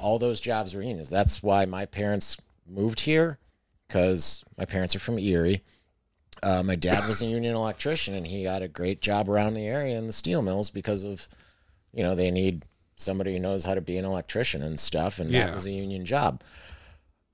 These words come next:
Speaker 1: I'm not sure where my dad lands on the spectrum. I knew he was against all of us going in the military.
Speaker 2: Hmm.
Speaker 1: But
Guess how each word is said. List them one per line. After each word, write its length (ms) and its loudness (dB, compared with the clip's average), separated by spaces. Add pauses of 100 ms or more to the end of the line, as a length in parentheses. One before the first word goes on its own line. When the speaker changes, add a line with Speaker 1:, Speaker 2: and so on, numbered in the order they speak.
(240)
Speaker 1:
I'm 60 -8
not 140 2
sure 220 0
where 340 -4
my 160 0
dad 300 -2
lands 320 2
on 140 2
the 60 0
spectrum. 600 0
I 80 4
knew 420 4
he 220 -4
was 200 -2
against 380 -4
all 240 -2
of 100 -2
us 140 2
going 300 -2
in 100 -2
the 60 -4
military. 760 -2 (580)
Speaker 2:
Hmm. 240 2 (260)
Speaker 1:
But 320 0